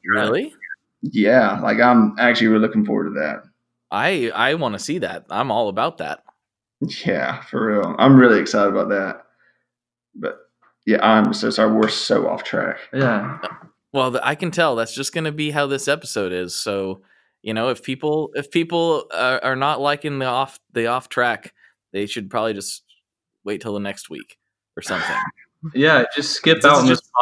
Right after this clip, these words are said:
Speaker 1: podcast. I'm sorry, everyone. <laughs>
Speaker 2: It's gonna, it's gonna be one of those. Uh, I love these kind. They're my favorite. So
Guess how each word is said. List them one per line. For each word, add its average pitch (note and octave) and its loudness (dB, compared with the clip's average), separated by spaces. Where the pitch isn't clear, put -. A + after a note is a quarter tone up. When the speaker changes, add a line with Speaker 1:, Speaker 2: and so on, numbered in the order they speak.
Speaker 1:
podcast. G#2 2
I'm A#2+ 8
sorry, A2+ 6
everyone. G#2 8
<laughs> - -20
Speaker 2:
It's C3+ -6
gonna, D#3+ 0
it's D3 -2
gonna F3 0
be D#3+ 2
one D#3+ 0
of C#3 0
those. C3 -2
Uh, A#2 0
I A#2 0
love A#2 -2
these F#2+ -8
kind. F2 -12
They're G#2 -6
my G2+ -6
favorite. G#2 -6
So C3+ -2